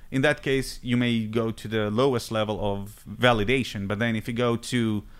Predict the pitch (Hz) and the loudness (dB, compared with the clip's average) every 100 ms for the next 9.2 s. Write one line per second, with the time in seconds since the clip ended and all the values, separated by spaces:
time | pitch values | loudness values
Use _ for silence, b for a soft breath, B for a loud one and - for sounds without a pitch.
0 | b b - 110 104 101 98 - 117 107 | b b -2 2 2 2 -2 -2 0 0
1 | 95 110 135 156 196 - 185 160 143 127 | -2 0 0 2 2 2 4 6 6 4
2 | 123 123 101 104 101 101 113 123 175 - | 4 2 0 -2 -2 0 2 4 2 0
3 | 156 143 139 143 135 - 104 107 101 - | 0 2 2 0 -2 -6 -6 -6 -8 -4
4 | 117 107 117 156 147 127 120 113 110 107 | -4 -2 0 0 0 0 0 0 0 0
5 | 107 - B B 123 135 156 143 127 101 | -2 -4 B B -2 0 2 0 -2 0
6 | 123 135 139 135 117 117 127 117 110 - | 0 2 0 2 2 2 2 0 -2 -2
7 | 110 104 98 127 120 104 - 143 135 113 | 0 2 2 2 2 0 -2 2 2 2
8 | - 104 101 - 113 110 92 71 95 - | 0 -8 -8 -6 -4 -4 -8 -6 -8 -10
9 | - - | -14 -16